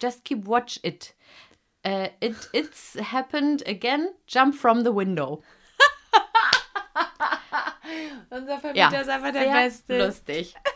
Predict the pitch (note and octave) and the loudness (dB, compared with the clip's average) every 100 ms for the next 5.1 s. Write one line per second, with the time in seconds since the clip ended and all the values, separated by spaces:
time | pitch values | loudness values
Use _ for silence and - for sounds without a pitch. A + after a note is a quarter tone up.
0 | - A3+ - B3+ C#4 G3+ G#3+ G#3 F#3+ G#3 | -8 -8 -6 -4 0 2 2 0 -2 -2
1 | G#3 G#3 G#3 G#3+ G#3 F#3+ F#3+ G3+ B3+ D#4 | -2 -4 -2 0 0 -2 -2 0 0 0
2 | G#4+ F4+ E4+ F4+ F#4 C#4 G3+ G3+ F#3+ G3 | -6 -4 -2 -2 -2 -4 -6 -6 -6 -6
3 | F#3+ A3+ C4+ A3+ A#3 A#3+ A#3 A3+ F#3+ - | -2 0 0 0 0 -2 -2 -4 -2 -4
4 | A#3+ A3 G3+ - - F3 G3+ D4 A4 B4+ | -6 -2 -4 -4 -8 -4 -4 -4 -8 -8